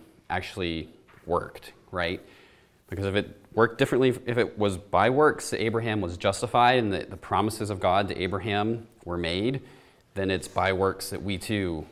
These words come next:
come before God and find our standing. Can someone read verses, uh, thirteen through twenty-five for me of Romans chapter four?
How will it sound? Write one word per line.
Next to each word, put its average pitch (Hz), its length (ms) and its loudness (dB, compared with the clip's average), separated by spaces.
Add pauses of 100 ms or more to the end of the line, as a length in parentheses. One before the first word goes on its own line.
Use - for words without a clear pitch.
come 98 160 -6
before 87 280 -6
God 80 440 -4 (600)
and 98 120 -10
find 90 200 -2
our 80 100 -2
standing. 78 520 -8 (920)
Can - 100 -4
someone 294 260 10
read 131 240 6
verses, 113 640 4
uh, 101 200 4
thirteen 120 800 2
through 98 220 0
twenty-five 110 880 2 (160)
for 120 240 -2
me 131 320 -2
of 104 160 -6
Romans 107 260 -2
chapter - 280 -6
four? 113 400 -2